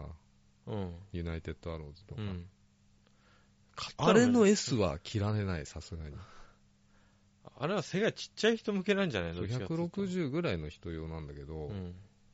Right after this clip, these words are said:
Speaker 2: それでも他の紳士服のSは着られるんだよ、俺。
Speaker 1: すごいっすね。
Speaker 2: ぴったりぐらいなの。ユニクロのSはちょうどいいぐらい。
Speaker 1: 僕なんかはもうMですよ。
Speaker 2: うん。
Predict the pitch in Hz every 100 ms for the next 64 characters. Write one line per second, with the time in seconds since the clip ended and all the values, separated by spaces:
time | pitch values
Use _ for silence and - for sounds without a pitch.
0 | - - - - 190 233 240 160 131 101
1 | 98 - 147 214 226 208 196 - - 190
2 | 180 196 - 110 90 104 - 76 - 107
3 | 107 107 98 73 - - - _ _ _
4 | - - - - 127 180 175 - 107 90
5 | 87 - - 170 156 127 80 - - -
6 | _ _ _ _ _ _ - - _ 107
7 | 143 175 190 175 170 165 92 82 87 76
8 | 85 - - - - _ - - _ -
9 | - _ 120 139 220 233 170 110 101 107
10 | 98 - 120 120 87 - - - - _
11 | _ - - - - - 92 85 71 65